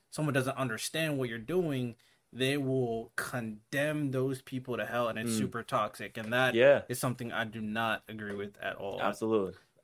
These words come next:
Speaker 1: Uh,
Speaker 2: Yep.
Speaker 1: hatred brings more hatred. You've heard the
Speaker 2: Mm.
Speaker 1: term, more, this vicious cycle of hatred. It's not good.
Speaker 2: Yeah.
Speaker 1: So that's a big
Speaker 2: Yeah.
Speaker 1: thing for me, for sure. Um, but
Speaker 2: Absolutely.
Speaker 1: we're,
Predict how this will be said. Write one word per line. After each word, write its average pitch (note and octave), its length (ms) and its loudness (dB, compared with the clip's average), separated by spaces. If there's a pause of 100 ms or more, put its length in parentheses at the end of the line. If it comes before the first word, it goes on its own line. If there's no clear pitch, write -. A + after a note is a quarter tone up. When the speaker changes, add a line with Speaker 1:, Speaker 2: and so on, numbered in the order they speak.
(120)
Speaker 1:
Uh, G#2 300 -4
Speaker 2:
Yep. G#2 220 -2
Speaker 1:
hatred C3 340 2
brings C#3+ 260 0
more D3+ 180 4
hatred. D#3 420 2
You've B2 160 -2
heard D#3+ 260 2
the B2 60 -2
Speaker 2:
Mm. - 0 -
Speaker 1:
term, F3 340 4
more, D#3+ 420 0 (260)
this B2 240 -2
vicious F3+ 400 2
cycle G3 360 6
of F#3+ 80 -2
hatred. F#3+ 400 2
It's A#2 200 -8
not D#3 540 2
good. F3+ 480 4 (400)
Speaker 2:
Yeah. A#2+ 320 8
Speaker 1:
So G#2 100 -6 (400)
that's A2 220 -2
a A2 40 -2
big G#2+ 200 2
Speaker 2:
Yeah. - 20 -10
Speaker 1:
thing G#2 140 -6
for - 120 -16
me, G#2 180 -6
for G2+ 180 -14
sure. A2 540 -2 (320)
Um, A#2 460 4
but C3 100 6
Speaker 2:
Absolutely. - 0 -
Speaker 1:
we're, A3+ 280 4